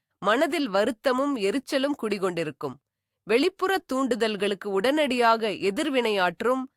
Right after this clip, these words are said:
இந்த உந்துவிசை ஒரு பலவீனத்தின் அறிகுறி. இதன் பொருள் என்னவென்றால், எந்த ஒரு சாதாரண நபரும்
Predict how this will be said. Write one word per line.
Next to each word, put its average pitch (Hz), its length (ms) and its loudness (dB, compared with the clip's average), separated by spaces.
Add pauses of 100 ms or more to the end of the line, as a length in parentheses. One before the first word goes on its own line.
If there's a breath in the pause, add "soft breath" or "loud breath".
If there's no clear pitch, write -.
(140)
இந்த 208 300 -2
உந்துவிசை 254 680 -2
ஒரு 214 280 0
பலவீனத்தின் 233 680 2
அறிகுறி. 170 480 -2 (460)
இதன் 262 360 0
பொருள் 302 340 2
என்னவென்றால், 254 800 2 (260)
எந்த 277 420 2
ஒரு 277 220 4
சாதாரண 294 800 6
நபரும் 202 520 0